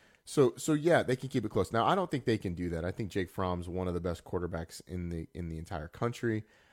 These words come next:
I think that, um, this running game and this offensive line is so good that they're gonna push everybody around, and, and especially this week against Notre Dame. Uh, and I think, you know, DeAndre Swift, Zamir White, um,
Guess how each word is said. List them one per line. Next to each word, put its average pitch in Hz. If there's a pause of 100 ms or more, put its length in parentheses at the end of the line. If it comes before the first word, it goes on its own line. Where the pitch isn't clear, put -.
(240)
I 90
think 90
that, 82
um, 76
this 85
running 95
game 87
and 82
this 82
offensive 90
line 85
is 82
so 95 (180)
good 80 (100)
that 85
they're 87
gonna 90
push -
everybody 82
around, 76
and, 85
and 85
especially 85
this 82
week 82 (520)
against 95
Notre 85
Dame. 85 (420)
Uh, 76
and 92
I 87
think, 85 (100)
you 87
know, 78
DeAndre 82
Swift, 123 (220)
Zamir 82
White, 107 (520)
um, 73